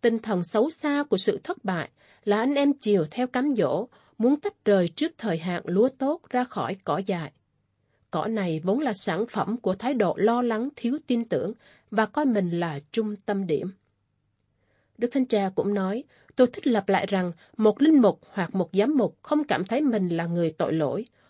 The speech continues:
không xưng thú, mà chỉ khép kín co cụm vào mình, thiếu không tiến triển trong đức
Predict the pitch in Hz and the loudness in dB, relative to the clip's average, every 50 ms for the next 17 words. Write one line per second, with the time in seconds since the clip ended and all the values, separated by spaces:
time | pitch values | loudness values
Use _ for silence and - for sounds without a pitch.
0 | _ _ - - - 233 233 226 - - 240 214 220 208 - 220 202 208 233 339 | _ _ -12 -6 -4 -4 -2 -4 0 0 0 0 0 -4 -2 0 0 0 0 -2
1 | - - - - _ _ _ 220 214 214 208 - 190 170 - - 294 339 - - | -8 -16 -20 -20 _ _ _ 0 0 0 0 -2 -6 -6 -4 -2 -4 -4 -4 -6
2 | _ - 247 247 285 359 - _ - 285 285 285 _ - 185 - - 175 180 185 | _ -2 0 0 0 -2 -2 _ -2 -2 -2 0 _ 2 2 2 0 -2 -2 -2
3 | 175 175 175 170 165 165 147 - _ _ _ _ _ _ _ _ - - - 220 | 0 0 -2 -4 -4 -6 -8 -12 _ _ _ _ _ _ _ _ -14 -10 -6 -4
4 | 240 262 311 349 - - 285 262 247 240 - - 247 285 311 - - 185 - - | -4 -4 -4 -6 -6 -4 -2 0 0 -2 -2 -2 -2 -2 -2 -2 -4 -4 -2 -2
5 | 240 240 - 254 240 226 247 - | -6 -4 -4 -4 -2 -2 -4 -8